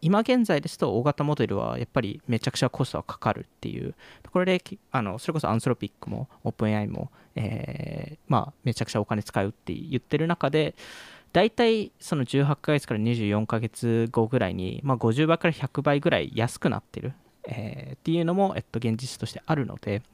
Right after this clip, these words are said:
で、そうなると、その、今現在、えっと、お金を百ミリオン集めて、<clears throat> で、えっと、そのエーアイモデルを作っ-、作ることによって、そのファーストムーバーのアドバンテージがどこまであるのか、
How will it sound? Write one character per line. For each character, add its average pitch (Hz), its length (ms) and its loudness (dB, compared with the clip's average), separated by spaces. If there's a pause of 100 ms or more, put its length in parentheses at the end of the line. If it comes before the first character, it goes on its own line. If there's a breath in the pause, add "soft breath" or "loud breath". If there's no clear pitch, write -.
(600 loud breath)
で、 185 60 0
そ 233 200 2
う 247 60 4
な 269 80 2
る 190 140 2
と、 131 400 6 (100)
そ - 180 -2
の、 101 300 2 (360 loud breath)
今 185 200 6
現 220 380 4 (160)
在、 113 460 2 (100)
え 131 60 0
っ - 40 -6 (160)
と、 104 540 2 (520)
お 147 80 4
金 123 340 4
を 117 280 4
百 - 260 -2
ミ 131 80 2
リ 117 100 2
オ 101 60 0
ン 101 100 -2
集 - 120 -6
め 104 100 0
て、 - 240 -2 (760)
<clears throat> - 680 0
で、 180 240 0
え 135 40 0
っ - 40 -2 (100)
と、 127 100 -4
そ 131 120 -2
の 117 100 -2
エ - 40 -4
ー 123 120 2
ア - 40 0
イ - 20 0
モ 123 120 0
デ 113 100 0
ル 117 80 0
を 117 140 -4
作 - 260 -6
っ-、 - 20 0 (400)
作 - 280 -2
る 120 220 0 (400 loud breath)
こ 160 80 -4
と - 120 -2
に 117 100 2
よ 113 80 2
っ - 20 -10
て、 - 160 -6
そ - 120 -2
の 135 60 0
フ - 60 4
ァ 190 40 6
ー 202 40 6
ス - 60 -10
ト 220 60 0
ム 220 100 4
ー 208 40 2
バ 175 100 4
ー - 20 4
の 104 100 0
ア 117 60 4
ド 123 80 4
バ 123 120 4
ン 120 100 0
テ 123 120 -2
ー - 40 2
ジ - 60 -4
が 117 60 2
ど 175 140 4
こ - 100 0
ま 120 140 6
で 110 80 0
あ 113 60 4
る 113 100 0
の 95 120 -6
か、 123 220 -6